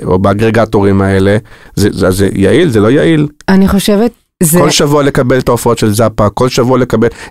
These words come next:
Speaker 1: אל על, כל שבוע שולחים לי את כל הטיסות שלהם, כזה מין, אז זה כאילו, אז
Speaker 2: אה.
Speaker 1: ברור שאף אחד שלא קוראים את זה.
Speaker 2: לא, אבל תראה, אני בטוחה שמישהו שם עושה עבודת חשיבה בין כל הזמן להתייעל,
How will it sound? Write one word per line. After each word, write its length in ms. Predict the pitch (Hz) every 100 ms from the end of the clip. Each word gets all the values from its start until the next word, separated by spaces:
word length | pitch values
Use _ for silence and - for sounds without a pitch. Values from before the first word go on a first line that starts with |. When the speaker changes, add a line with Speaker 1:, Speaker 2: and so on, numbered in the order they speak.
| - -
Speaker 1:
אל 200 | - 107 98
על, 340 | 113 127 110
כל 220 | 107 135 147
שבוע 360 | - 131 131
שולחים 280 | 131 117 127
לי 60 | 120
את 60 |
כל 120 | -
הטיסות 400 | 127 131 - 127
שלהם, 420 | - 104 104 107 104
כזה 300 | 107 107 104
מין, 180 | 104
אז 100 | 98
זה 120 | 98 95
כאילו, 520 | 101 98 98 98 101 - _ _ - -
אז 80 | 101
Speaker 2:
אה. 40 |
Speaker 1:
ברור 140 | 117
שאף 160 | 185 226
אחד 160 | 165 -
שלא 160 | 107
קוראים 420 | 104 107 - 101
את 80 | 98
זה. 100 | - 92
Speaker 2:
לא, 440 | 202 190 170 208 202
אבל 200 | 180 190 -
תראה, 280 | 226 202 170
אני 240 | - 190 190
בטוחה 440 | 175 - 160 240
שמישהו 360 | - 247 220 233
שם 260 | - 208
עושה 300 | 196 185 214 196
עבודת 300 | 180 190 -
חשיבה 600 | 202 - 185 180 190 196 - - - - -
בין 380 | 156 180 180 180 - _
כל 140 | - 226
הזמן 240 | 196 190
להתייעל, 440 | 170 156 160 139